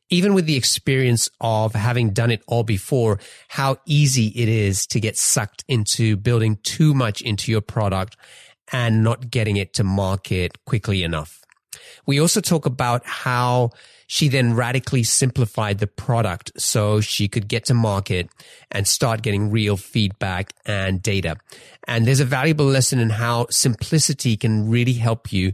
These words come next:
not just launch faster, but it can actually help you market your product better. Many founders try to simplify their pitch down to sixty seconds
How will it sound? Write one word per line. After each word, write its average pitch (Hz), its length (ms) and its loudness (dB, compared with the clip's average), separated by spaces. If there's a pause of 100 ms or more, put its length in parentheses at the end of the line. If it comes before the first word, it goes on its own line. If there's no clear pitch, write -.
(380)
not 147 260 2
just - 200 0
launch 127 520 2
faster, 95 640 -2 (440)
but 120 100 -2
it 131 80 0
can 147 140 0
actually 123 420 0
help 120 300 0
you 120 100 0
market 120 580 0
your 107 140 0
product - 580 -4
better. - 300 -8 (560)
Many 160 240 2
founders 143 380 2
try 123 340 -2
to 117 80 0
simplify 110 560 0
their 101 160 -2
pitch - 460 -4
down 101 280 0
to 101 280 0
sixty 123 400 0
seconds 95 520 0